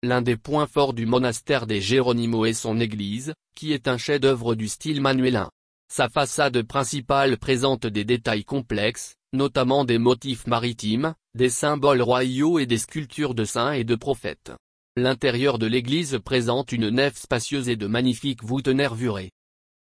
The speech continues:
Au cours des seizième et dix-septième siècles, le monastère était un important centre religieux et culturel. En plus d'abriter les moines géronimiens,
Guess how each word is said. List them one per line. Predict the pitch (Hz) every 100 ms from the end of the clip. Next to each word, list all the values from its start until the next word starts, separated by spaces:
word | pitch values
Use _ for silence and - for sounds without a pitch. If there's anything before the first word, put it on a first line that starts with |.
| -
Au | 143
cours | 131 175 165
des | 127 117
seizième | - 147 131 135
et | 131
dix-septième | 113 123 120 123 - 117
siècles, | 110 - 104 117 143 139 - _
le | 123 131
monastère | 143 151 139 - 151 143
était | 117 135 -
un | 117
important | 127 123 131 - 139
centre | 135 165 151 -
religieux | 104 123 123 110 127 135 175 151
et | 117
culturel. | - 160 151 135 92 76 82 _ _ _ -
En | 131
plus | 120 151 165 143
d'abriter | 127 120 123 131 - 143
les | 117
moines | 120 117
géronimiens, | 110 120 120 113 107 104 98 104